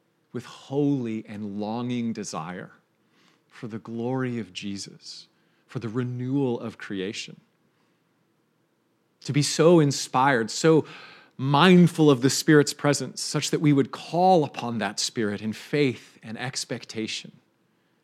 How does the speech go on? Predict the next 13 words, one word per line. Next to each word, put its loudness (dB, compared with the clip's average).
and -10
be -4
empowered -6
for -14
the -10
good -6
work -6
to -12
which -4
He -10
has -8
called -8
us. -18